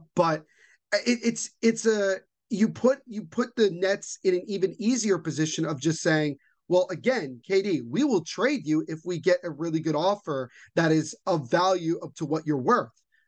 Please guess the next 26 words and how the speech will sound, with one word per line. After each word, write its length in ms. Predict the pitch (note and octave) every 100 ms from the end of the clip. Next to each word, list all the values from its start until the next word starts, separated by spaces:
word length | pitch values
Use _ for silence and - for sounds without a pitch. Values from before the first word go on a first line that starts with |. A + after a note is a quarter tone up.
| _ _ _
But 220 | G#3+ F#3+ -
if 120 | F3+ D#3+
we 140 | E3+
don't, 360 | A2+ G#3 D4 F3+
we're 120 | F3
not 200 | G#3+ C#4+
trading 460 | - E3+ A#3+ C4 B2+
you." 100 | G#2 _ _ _ _ -
'Cause 120 | F#3
again, 420 | F#3+ C#4 D4 C3 - _ _ -
this 160 | G#3+ C4+
is 140 | B3
the 120 | C#4 -
first 320 | A3 A3 -
year 140 | G#3+
of 180 | A3 F#3
that 240 | E3+ E3 -
four-year 380 | F#3 G#3+ A#3+
contract 500 | A#3 A3+ F3 F3 D#3+
extension 500 | D3+ - - D#3 D#3 D#3+
that 140 | D3+
K 200 | - D#3
D 100 | F3+
signed 400 | E3 - D#3 D#3
last 320 | C#3+ E3+ -
summer, 460 | - C3+ B2 D3+